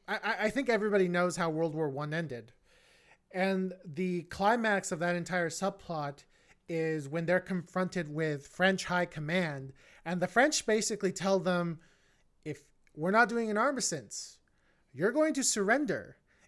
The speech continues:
and you're going to surrender to the worst possible terms imaginable.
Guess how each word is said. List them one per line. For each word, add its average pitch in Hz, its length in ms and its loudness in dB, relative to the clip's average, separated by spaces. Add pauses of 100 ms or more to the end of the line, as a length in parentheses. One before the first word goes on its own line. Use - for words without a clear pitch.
(160)
and 180 120 0
you're 214 120 2
going 294 180 4
to 240 100 -4
surrender 214 600 0
to 196 220 -4
the 165 180 0
worst 185 840 0 (360)
possible 202 800 2
terms 180 600 0 (120)
imaginable. 156 1000 -2